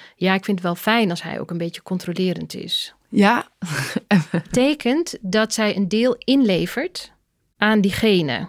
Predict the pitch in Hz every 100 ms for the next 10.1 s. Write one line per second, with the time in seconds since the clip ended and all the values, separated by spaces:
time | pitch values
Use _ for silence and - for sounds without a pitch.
0 | - - 196 185 185 - 226 254 202 185
1 | 190 180 185 208 208 196 247 262 208 -
2 | 220 220 196 - 190 190 185 185 185 180
3 | - 220 247 - 185 180 175 190 220 311
4 | - - - - 277 285 202 - 185 165
5 | 156 143 139 180 165 - 175 160 160 -
6 | 185 180 180 175 180 175 170 170 175 -
7 | - 160 - 180 175 175 165 - 170 170
8 | - 180 170 160 - 165 175 170 208 208
9 | 185 180 226 240 240 202 165 175 - 180
10 | 185